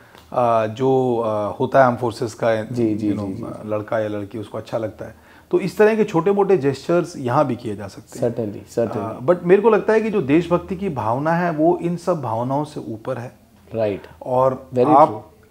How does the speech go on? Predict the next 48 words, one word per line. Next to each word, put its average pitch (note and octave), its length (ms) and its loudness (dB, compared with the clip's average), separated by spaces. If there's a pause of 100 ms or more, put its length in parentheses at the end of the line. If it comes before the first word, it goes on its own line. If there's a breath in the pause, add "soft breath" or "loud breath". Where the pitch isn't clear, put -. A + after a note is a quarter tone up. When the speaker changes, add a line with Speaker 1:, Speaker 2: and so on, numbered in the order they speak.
Speaker 1:
आप B2+ 360 4
भारत C#3 300 4
माता A#2 320 2
के D3 160 0
लिए D#3 120 0
काम C#3 280 -2
कर C3+ 160 -2
रहे C3+ 200 -4
हो D3 160 0
और D3 100 0 (120)
उसका E3 300 -2
एक E3+ 220 0
अलग C#3+ 400 2 (420 soft breath)
सेटिस्फैक्शन D3 720 -4
है। - 260 -10 (480 soft breath)
और D#3+ 180 6
जो E3 200 4
आर्म D3 240 6
फोर्सेस F3+ 340 2
के F3 80 2
एनवायरनमेंट D3+ 500 4
में D#3+ 100 -2
दोस्ती B2 340 0
होती D3+ 240 2
है D#3+ 60 6
आपके D3 240 2
लोगों C3+ 260 2
से, C#3 280 -2 (140)
वो D#3+ 180 6
एक E3+ 120 6
Speaker 2:
That B2 120 4
Speaker 1:
अलग D3 200 6
Speaker 2:
bond C#3 160 6
is C3+ 340 4
very B2+ 360 6
different, F2 340 -6
very B2 200 4
Speaker 1:
It's, F3 180 4
Speaker 2:
different। - 120 -4
Speaker 1:
it's C#3 200 -2
very D#3+ 220 4
different C#3+ 320 -2
Speaker 2:
I B2+ 200 8
Speaker 1:
and C#3+ 100 4
Speaker 2:
totally C#3+ 280 2
agree। G#2 400 -8
Speaker 1:
and, C3+ 380 -2
uh, A#2+ 640 0